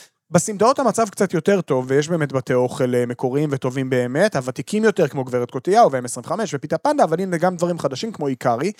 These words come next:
אבל זאת לא באמת הבאסה. הבאסה היא מה שקורה בבסטות שעוד, אה, נשארו שם, ובאופן ספציפי, אנחנו יודעים שעכשיו, במיוחד, אבל תמיד, אנחנו צריכים לצרוך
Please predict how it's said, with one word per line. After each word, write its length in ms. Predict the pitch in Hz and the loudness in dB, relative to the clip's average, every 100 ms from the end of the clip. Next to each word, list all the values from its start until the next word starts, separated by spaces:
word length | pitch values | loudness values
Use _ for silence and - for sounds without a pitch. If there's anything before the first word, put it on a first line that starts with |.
| - _ _ | -18 _ _
אבל 300 | 143 139 147 156 | -2 4 4 2
זאת 280 | 147 185 240 - | 0 2 2 0
לא 280 | 208 226 226 | 2 2 0
באמת 480 | 151 156 139 139 127 | -2 2 2 0 -4
הבאסה. 420 | 113 113 107 - - | -4 -4 -6 -4 -4
הבאסה 680 | 127 127 220 285 - 156 170 - _ _ - | -2 2 2 2 0 2 2 -2 _ _ -4
היא 60 | |
מה 80 | 170 | 0
שקורה 280 | 240 269 226 | 0 2 4
בבסטות 640 | 226 160 196 - 110 - _ - | 4 6 4 2 -12 -14 _ -8
שעוד, 320 | - 139 135 | -2 0 2
אה, 160 | 131 123 | 0 0
נשארו 440 | 123 - 120 113 | -4 -4 -4 -4
שם, 280 | 113 131 180 196 _ _ _ _ _ - | -4 -4 -4 -8 _ _ _ _ _ -8
ובאופן 360 | 131 185 285 | 2 2 2
ספציפי, 560 | 254 - - 240 - 180 - _ _ _ _ _ _ 139 | -6 -8 -6 -4 -2 -2 -2 _ _ _ _ _ _ -6
אנחנו 240 | 131 139 | -4 -4
יודעים 340 | 131 202 214 202 | 0 0 0 -4
שעכשיו, 640 | - 143 127 - 180 160 156 _ _ _ | -4 -2 0 4 4 4 -4 _ _ _
במיוחד, 520 | 143 135 127 - 175 247 | -10 -6 -4 4 4 4
אבל 160 | 240 | 0
תמיד, 400 | - 240 180 151 | 0 0 2 0
אנחנו 220 | 156 151 147 | -2 -4 -8
צריכים 240 | 156 175 | -6 -2
לצרוך 680 | 160 - 139 139 156 165 | -2 -4 -2 -2 -2 -4